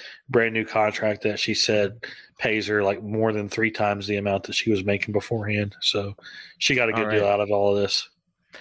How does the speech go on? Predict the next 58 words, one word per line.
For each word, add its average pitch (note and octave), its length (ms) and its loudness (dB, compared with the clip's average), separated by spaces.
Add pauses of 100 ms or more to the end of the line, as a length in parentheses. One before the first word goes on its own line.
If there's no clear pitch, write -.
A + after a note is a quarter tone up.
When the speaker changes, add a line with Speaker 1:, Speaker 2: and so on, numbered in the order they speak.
(260)
Speaker 2:
All B2 120 4
right, A#2 360 0
um, A#2+ 520 0 (680)
let's C3 200 0
do C3+ 120 0
our A#2 80 -2
three G#2+ 220 -4
stars. - 600 -6
Speaker 1:
<laughs> - 80 -20
Let's - 140 -6
do C#3+ 160 2
our C3+ 80 0
three C3 220 -6
stars. G#2 400 -4
Speaker 2:
You C#3 200 4
can C#3+ 160 0
go A#2 120 4
Speaker 1:
Yeah. A#2 100 4
Speaker 2:
first. G2+ 220 -2 (460)
Speaker 1:
<laughs> D#3 1040 -4
Should - 220 2
I A2+ 40 4
give A#2+ 240 2
them B2+ 120 -2
to A#2+ 80 6
the A#2 140 6
three B2+ 200 4
winners A#2+ 340 2
of B2 80 6
those A#2 180 4
fights? B2+ 480 2
<laughs> E3+ 40 2 (680)
Speaker 2:
Well, C#3 260 4
you G2 140 -6
could, G#2+ 340 0
but G2 280 -2 (120)
I A2 140 0
mean, G#2+ 360 -4
Speaker 1:
<laughs> - 40 -20
Speaker 2:
there, G3+ 180 2
there's D#4 240 2
a D#4 60 2
lot F3+ 180 6
of E3+ 80 -2
good - 160 0
stuff - 240 -2
on A#2+ 140 0
the G#2 40 0
prelims. G2+ 460 0
Speaker 1:
Uh, F#2+ 60 -12
yeah. G2 240 0 (280)
Uh, A2 300 6
first E3 340 0
one A#2+ 500 0
is A#2+ 180 2
gonna A2 200 0
go A2 220 4
to, G#2 480 0